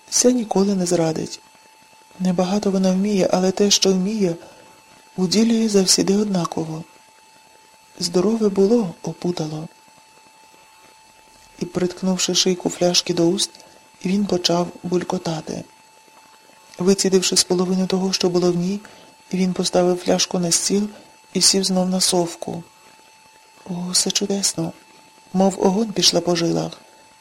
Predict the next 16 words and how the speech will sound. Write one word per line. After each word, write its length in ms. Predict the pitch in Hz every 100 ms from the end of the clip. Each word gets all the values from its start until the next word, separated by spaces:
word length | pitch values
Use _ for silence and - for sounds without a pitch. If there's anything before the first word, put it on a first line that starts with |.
| - - - -
Ну, 240 | 196 202
Регіно, 460 | 202 190 208 202 202
випий 300 | 185 185 208
і 140 | 220
ти. 300 | 220 175 175 175 - _ _ - - - - - _ - -
На 240 | 190 190 190
журбу 560 | 190 196 180 240 233 -
добра 500 | 170 185 214 202 208
річ 400 | 208 240 240 - -
випити. 580 | 220 254 175 165 170 - - _ - - - - - - - -
Ану, 420 | 285 196 151 165 - -
покріпись, 760 | - 285 - 294 180 170 - - - - - -
побачиш, 760 | - 214 190 220 - 170 - - - - -
мов 240 | 202 202
рукою 440 | 202 196 202 220 202
відніме. 480 | 180 175 160 156